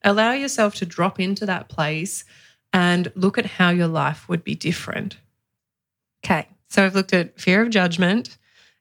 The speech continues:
external validation, and now the third point is self-worth, or not believing that you matter. I'm talking about believing that you're a burden, not believing that you can do something,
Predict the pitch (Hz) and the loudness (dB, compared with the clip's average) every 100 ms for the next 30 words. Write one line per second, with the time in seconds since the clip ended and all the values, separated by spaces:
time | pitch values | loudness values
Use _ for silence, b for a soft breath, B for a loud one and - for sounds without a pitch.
0 | - 175 - 208 208 214 202 196 185 175 | 0 0 2 2 4 2 2 2 0 0
1 | 175 175 180 196 190 175 170 170 - 202 | 0 0 0 -2 0 0 0 -2 -2 2
2 | 233 311 - 175 165 175 b b b b | 2 0 -2 0 0 -2 b b b b
3 | _ - 185 185 175 - - 190 185 - | _ 0 2 2 -2 -6 -2 0 0 0
4 | 175 123 - 185 - - - _ _ _ | 0 0 -2 -6 -12 -20 -20 _ _ _
5 | - 185 190 208 208 180 175 175 170 165 | 2 4 4 2 0 0 0 0 -2 -2
6 | - 165 165 147 - - - _ _ _ | -2 -2 0 -2 -4 -8 -10 _ _ _
7 | _ _ _ _ _ - 196 208 226 226 | _ _ _ _ _ 0 2 4 4 2
8 | 247 240 208 180 180 175 - - 170 170 | 2 2 4 4 2 2 -2 -4 0 2
9 | 180 185 180 175 165 180 170 165 160 165 | 2 2 2 0 0 0 0 0 0 0
10 | 156 - 180 - _ _ _ _ _ - | -2 -6 -10 -12 _ _ _ _ _ -4
11 | - 185 214 214 202 196 196 185 - 175 | 2 2 2 2 2 2 2 0 0 -4
12 | 170 175 165 160 160 143 - 143 139 165 | -2 -2 -2 -2 -2 -6 -8 -8 -6 -10